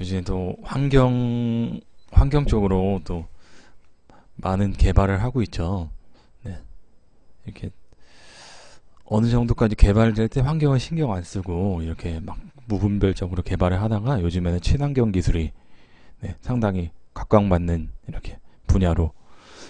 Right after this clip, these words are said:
뜨고 있죠. 네, 그 다음에 추천 과제. 마지막으로 추천 과제. 네.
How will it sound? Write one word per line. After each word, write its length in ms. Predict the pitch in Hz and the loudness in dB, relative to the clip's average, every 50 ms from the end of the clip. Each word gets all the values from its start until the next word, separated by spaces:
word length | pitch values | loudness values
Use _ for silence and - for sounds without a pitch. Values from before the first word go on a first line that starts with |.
| - - - | -20 -8 -4
뜨고 200 | 120 110 110 95 | -2 2 2 2
있죠. 400 | 85 - - 90 98 113 104 85 80 | 4 4 4 4 4 4 0 0 -2
네, 220 | 78 76 80 80 | -4 -4 -4 -6
그 100 | - - | -4 -4
다음에 460 | 85 85 80 82 80 80 80 82 82 - | -2 -2 0 0 0 0 0 0 -2 0
추천 380 | - - - - - 127 120 107 | 0 -2 2 4 4 4 4 2
과제. 380 | 87 80 - - - - - - - - - - - - - _ - - _ - - - - - - - - | 0 0 2 0 0 0 -2 -6 -12 -20 -20 -20 -20 -20 -20 _ -20 -20 _ -20 -20 -20 -20 -20 -20 -20 -14
마지막으로 480 | - - 87 87 82 82 85 104 113 120 | -12 -8 -8 -6 -6 -6 -6 -6 -6 -6
추천 340 | - - - - - 104 92 | -6 -6 -6 -4 -6 -6 -6
과제. 380 | 90 92 - - - - - - - - - - - - - - - | -8 -10 -10 -10 -10 -10 -12 -14 -18 -20 -20 -20 -20 -20 -20 -20 -20
네. 240 | - - - - | -20 -20 -20 -20